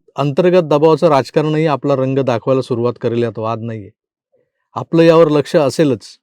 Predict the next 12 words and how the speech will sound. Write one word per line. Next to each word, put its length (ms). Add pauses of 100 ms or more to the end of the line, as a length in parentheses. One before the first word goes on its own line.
(160)
पण 120
या 100
सगळ्याच 580 (420)
छोट्या 320
मोठ्या 280
घटना 400 (520)
आणि 140
प्रसंगांच्या 680
माध्यमातून 640 (340)
तुम्हाला 320
महायुतीला 580
मिळालेल्या 540